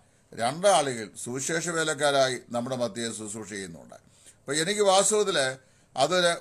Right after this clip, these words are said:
വലിയൊരു ലാഭമായി ത-, ആയിട്ടാണ് ഞാൻ തോന്നിയിട്ടുള്ളത്.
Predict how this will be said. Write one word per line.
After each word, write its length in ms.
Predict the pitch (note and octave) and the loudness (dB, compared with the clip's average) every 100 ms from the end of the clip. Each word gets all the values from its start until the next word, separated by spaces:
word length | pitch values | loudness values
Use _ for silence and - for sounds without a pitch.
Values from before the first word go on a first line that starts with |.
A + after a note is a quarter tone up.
| C#3+ | -2
വലിയൊരു 340 | D#3 G3+ F3+ D#3+ | 2 2 2 4
ലാഭമായി 540 | C#3+ E3 F3+ F#3 F#3 F#3+ | 4 4 0 2 2 0
ത-, 140 | F3+ F3 C#3 D3 D3+ | -4 -8 -6 -4 2
ആയിട്ടാണ് 320 | D#3 C#3+ C3+ C3 C3 | 2 4 2 2 -4
ഞാൻ 80 | A#2+ | -4
തോന്നിയിട്ടുള്ളത്. 480 | B2+ B2 G2 D#2+ C2+ | -6 -8 -10 -14 -18